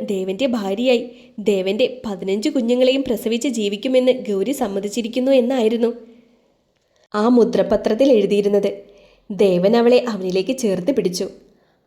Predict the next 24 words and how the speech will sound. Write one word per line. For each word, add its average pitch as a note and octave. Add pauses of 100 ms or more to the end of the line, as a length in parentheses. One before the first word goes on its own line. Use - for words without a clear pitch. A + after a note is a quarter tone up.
(140)
"അല്ല, G#3+ (540)
എത്ര G#3+
കുട്ടികൾ D#4
വേണമെന്നാ D#4+
പറഞ്ഞേ?" D4+ (960)
"പതിനഞ്ച്. A3 (440)
എന്തേ, A3+ (260)
കൂട്ടണോ?" B3 (680)
"അയ്യടാ, B3+ (240)
ഒന്ന് A3+
മതി." C#4 (580)
ദേവനും G3+
ഗൗരിക്കും A#3+
കൊഞ്ചിച്ച് G#3
സ്നേഹിച്ച് G#3
നടക്കാൻ. G#3+ (760)
"ഏയ്, A#3 (420)
എൻ്റെ G3+
ബിസിനസ് D#4
നോക്കി C4
നടത്താൻ D#4 (120)
എന്നെക്കൊണ്ട് A3
തന്നെ D#4
പറ്റുന്നില്ല. C4+